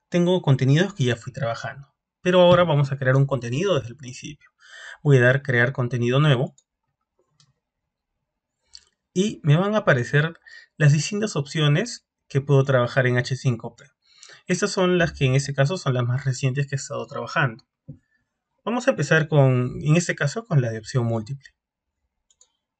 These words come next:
Se le, le doy clic a opción múltiple y a continuación me van a salir algunos apartados donde yo tendré que ir llenando información.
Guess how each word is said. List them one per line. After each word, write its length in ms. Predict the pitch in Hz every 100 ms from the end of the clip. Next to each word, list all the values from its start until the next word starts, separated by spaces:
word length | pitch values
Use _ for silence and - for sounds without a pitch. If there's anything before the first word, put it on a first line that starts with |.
| _ _ _ _ _ _ - - _
Se 140 | - 135
le, 120 | 123
le 220 | 123 127
doy 160 | 135 139
clic 260 | 143 -
a 60 | 147
opción 260 | - 190
múltiple 500 | 185 180 170 190 254 - _ _
y 80 | 180
a 80 | 185
continuación 600 | 185 190 185 208 220 240
me 140 | 151
van 160 | 151 160
a 80 | 165
salir 300 | 143 135 139
algunos 600 | 135 135 143 147 165 -
apartados 500 | - 139 135 147 170
donde 380 | 196 147 123 120
yo 120 | 139
tendré 360 | 143 127 131 139
que 100 | 131
ir 240 | 127 147
llenando 380 | 139 123 123 123
información. 500 | 120 123 127 -